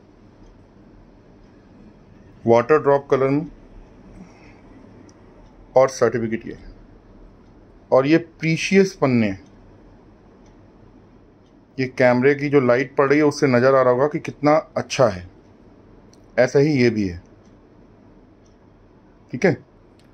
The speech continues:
अब stone जो होते हैं वो लीजिए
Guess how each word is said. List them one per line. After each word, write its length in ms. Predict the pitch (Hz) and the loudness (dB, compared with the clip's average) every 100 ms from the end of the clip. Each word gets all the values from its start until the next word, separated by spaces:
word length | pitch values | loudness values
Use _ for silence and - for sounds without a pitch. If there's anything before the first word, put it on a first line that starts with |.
| _ _ - | _ _ -6
अब 80 | 120 | -6
stone 520 | - - 165 185 214 | -6 0 2 4 4
जो 120 | 180 | 4
होते 240 | 147 135 139 | 2 2 0
हैं 360 | 117 110 131 - - - - - - - - - | -2 -2 -4 -8 -20 -20 -20 -20 -20 -20 -20 -2
वो 80 | 143 | 0
लीजिए 560 | 135 131 143 151 190 | 2 0 2 2 2